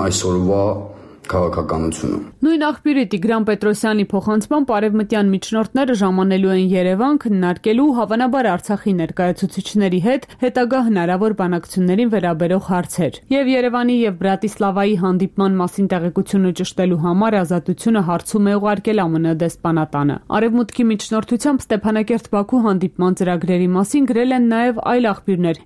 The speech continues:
Speaker 2: ինչպես օրինակ Հանուն Հանրապետության կուսակցության ղեկավար Արման Բաբաջանյանը և ադրբեջանցի հայտնի կոնֆլիկտաբան Արիֆ Յունուսովը։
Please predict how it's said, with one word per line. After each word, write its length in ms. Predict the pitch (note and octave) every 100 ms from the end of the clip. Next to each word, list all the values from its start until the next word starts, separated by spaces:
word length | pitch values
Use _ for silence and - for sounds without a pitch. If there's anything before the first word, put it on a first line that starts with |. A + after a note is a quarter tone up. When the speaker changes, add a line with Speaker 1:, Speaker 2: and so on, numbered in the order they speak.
| G3
Speaker 2:
ինչպես 340 | - F#3+ F#3+ G3
օրինակ 380 | G#3 B3 B3 A3+
Հանուն 260 | G#3 G3 F#3+
Հանրապետության 680 | G3 G3 G#3 G#3 - G#3 G3
կուսակցության 500 | - D#3 - F3 E3
ղեկավար 480 | D#3+ E3 D#3+ F3 - F3
Արման 340 | E3+ D#3+ D#3
Բաբաջանյանը 680 | D#3+ D#3+ F3+ G#3+ A3+ B3+ B3 - -
և 120 | C4 A#3+
ադրբեջանցի 720 | G#3 G3 G#3+ G#3+ G#3 G#3 A3+
հայտնի 360 | G3 F#3+ - D#3
կոնֆլիկտաբան 880 | D#3+ D#3 - D#3 - E3 D#3 G#3+ A3 E3+
Արիֆ 340 | F#3 F3 E3+ -
Յունուսովը։ 600 | E3+ F3 - F3 D3 C3